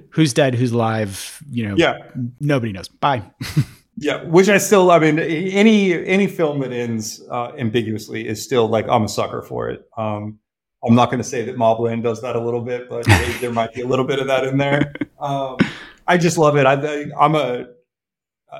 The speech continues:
Speaker 2: that just reminded me of The Grey, which is, um, one of the more polarizing films ever that I absolutely fucking adore, and people hate that film. I love Joe Carnahan,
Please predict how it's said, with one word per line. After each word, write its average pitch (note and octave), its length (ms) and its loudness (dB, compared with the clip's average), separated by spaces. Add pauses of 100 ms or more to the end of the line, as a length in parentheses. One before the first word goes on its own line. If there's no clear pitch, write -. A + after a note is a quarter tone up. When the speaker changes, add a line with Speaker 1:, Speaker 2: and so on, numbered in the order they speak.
Speaker 2:
that C3+ 100 -2
just A2+ 200 -4
reminded B2 360 2
me B2 80 -2
of G#2+ 140 -6
The C3+ 80 0
Grey, A2+ 460 0
which A2+ 220 -8
is, A2 340 -10 (300)
um, A2+ 440 -10
one B2 160 0
of A#2+ 40 0
the A#2+ 60 2
more A2+ 200 2
polarizing A#2+ 600 0
films A#2 400 -4
ever A#2 420 -4
that A#2+ 120 -6
I A#2 160 -8
absolutely A#2+ 720 -8 (140)
fucking C3+ 300 -4
adore, A#2 640 2 (200)
and A#2 140 2
people B2 240 -2
hate - 300 -6
that - 220 -14
film. A2 240 -14 (280)
I C3+ 80 4
love C3 220 2
Joe C#3 140 2
Carnahan, A2+ 640 -2